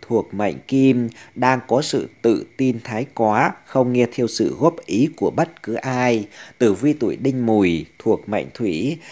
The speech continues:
sẵn sàng tiên phong làm mọi việc. Tử vi tuổi Kỷ Mùi thuộc mệnh Hỏa, dễ làm mất lòng người khác vì không chú ý trong cách ăn nói. Tử vi tuổi Tân Mùi thuộc mệnh Thổ, nên nghe theo sự sắp xếp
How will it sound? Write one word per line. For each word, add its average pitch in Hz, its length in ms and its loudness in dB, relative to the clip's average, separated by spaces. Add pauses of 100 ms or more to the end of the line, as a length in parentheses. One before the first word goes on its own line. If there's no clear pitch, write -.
(160)
sẵn 90 220 0
sàng 104 520 0 (180)
tiên 139 220 4
phong 120 300 -4
làm 98 320 -2
mọi 76 200 -2
việc. 95 360 0 (300)
Tử 113 140 6
vi 135 200 2
tuổi 101 260 0 (100)
Kỷ 85 180 -4
Mùi 101 520 0 (120)
thuộc - 260 -6
mệnh 92 200 -6
Hỏa, 104 520 -4 (240)
dễ 92 200 0
làm 104 280 -2
mất 151 220 -6
lòng 92 300 -2
người 90 160 -2
khác 151 380 -6 (240)
vì 101 120 0
không 123 360 -4
chú 98 260 -4
ý 110 280 -4
trong 117 140 -6
cách 143 180 -4 (140)
ăn 113 240 -8
nói. 110 360 -2 (340)
Tử 107 160 6
vi 147 200 4
tuổi 110 340 2
Tân 135 200 -2
Mùi 98 480 2 (140)
thuộc 107 260 -4
mệnh 95 260 -6
Thổ, 110 480 0 (280)
nên 127 220 2
nghe 123 120 2
theo 117 200 -4
sự 104 200 -6
sắp 160 240 -6
xếp 175 280 -6